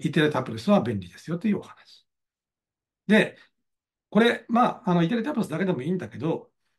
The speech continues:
えー、列がいっぱいある場合。列がいっぱいある場合に、各ローが非常に長くなってし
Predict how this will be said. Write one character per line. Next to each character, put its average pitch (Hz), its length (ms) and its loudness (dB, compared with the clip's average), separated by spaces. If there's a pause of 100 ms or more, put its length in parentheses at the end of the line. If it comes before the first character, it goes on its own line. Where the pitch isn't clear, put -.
え 123 160 -6
ー、 127 60 -4
列 277 260 2
が 143 100 0
い 196 220 2
っ - 100 0
ぱ 247 140 0
い 226 60 2
あ 226 60 2
る 175 80 -2
場 117 80 -12
合。 - 100 -20 (1160)
列 226 220 -4
が 180 80 2
い 170 60 2
っ 170 60 -8
ぱ 214 120 2
い - 20 2
あ 226 60 2
る 208 80 0
場 160 100 0
合 135 60 0
に、 147 280 -2 (160)
各 269 280 -6
ロ 175 100 2
ー - 20 2
が - 80 -2
非 120 80 -8
常 170 140 -2
に 165 60 0
長 202 180 -2
く - 80 -12
な 107 60 -12
っ 110 80 -20
て - 80 -20
し - 160 -20